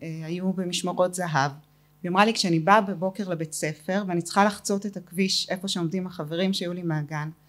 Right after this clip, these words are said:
והם יראו אותי עם הסד, הם ישאלו אותי מה זה, ואני נורא אתבייש." אמרתי לה, "אוקיי, ותגידי, כשאת הולכת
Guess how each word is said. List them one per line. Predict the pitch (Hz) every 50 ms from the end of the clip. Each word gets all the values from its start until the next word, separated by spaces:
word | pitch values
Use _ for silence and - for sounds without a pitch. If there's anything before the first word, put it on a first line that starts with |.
| _ _ _ _ _ _ _ _ _ _ -
והם | 156 165 160 160
יראו | 156 - - - 220
אותי | 226 226 226 202
עם | 170 147
הסד, | 147 - - - - 220 254 302 320 285 339 320 - - _ _ _ _ - -
הם | 180 175
ישאלו | 170 - 175 170 190 208
אותי | 208 208 175 156
מה | 156 170 196 233 240
זה, | 262 294 262 190
ואני | 180 156 156 151
נורא | 147 143 147 170 175
אתבייש." | 180 175 165 - 151 139 120 - - - - - - - _ _ _ _ _ _ _ _ _ _ _ -
אמרתי | 165 165 165 165 170 185
לה, | 175 175
"אוקיי, | 175 175 170 160
ותגידי, | 151 - 202 233 330
כשאת | - - 175 165 -
הולכת | 170 190 240 - 302